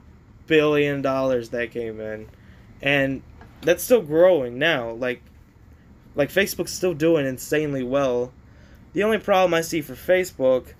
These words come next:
is that there's a lot of people trying to break them up right now. Personally, they won't. Like, I don't feel like Facebook will ever be broken up. I don't think any government, like,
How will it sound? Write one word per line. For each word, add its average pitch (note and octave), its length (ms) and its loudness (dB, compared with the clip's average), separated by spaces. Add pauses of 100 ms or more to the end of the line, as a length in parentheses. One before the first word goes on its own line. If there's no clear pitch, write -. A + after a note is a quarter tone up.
(480)
is C#3 300 2
that C3+ 380 4 (400)
there's C#3 280 -6
a C#3 60 -4
lot C#3 160 2
of B2+ 60 -6
people C#3 140 -4
trying B2+ 200 -4
to A2 60 -12
break B2+ 220 -2
them A#2 200 -6
up C#3 200 -2
right A2+ 200 -2
now. A2 340 -10 (500)
Personally, D#3 840 0 (1000)
they B2+ 140 0
won't. C3 440 0 (180)
Like, B2+ 180 -6 (320)
I C3+ 40 -4
don't C3+ 160 0
feel C#3+ 100 -2
like B2+ 180 0 (280)
Facebook C3 320 -4
will B2+ 60 0
ever B2 180 -4
be A#2+ 100 -6
broken A#2+ 400 -2
up. A#2+ 200 0
I - 20 0
don't A#2 180 -4
think A#2+ 200 -8
any A#2+ 320 -6 (640)
government, B2 580 -2 (480)
like, B2+ 200 -2